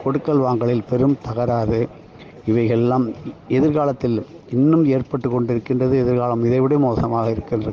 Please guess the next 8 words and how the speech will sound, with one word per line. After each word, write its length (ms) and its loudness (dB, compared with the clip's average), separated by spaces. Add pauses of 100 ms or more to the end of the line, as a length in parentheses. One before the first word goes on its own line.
வாய்ப்பு 380 -2
இருக்கின்றது. 600 0 (520)
அதனால 400 -2 (340)
பலவிதமான 640 0
தொழில்களே 560 0
போட்டி, 480 -2
பொறாமை, 520 -2
வஞ்சகம், 560 0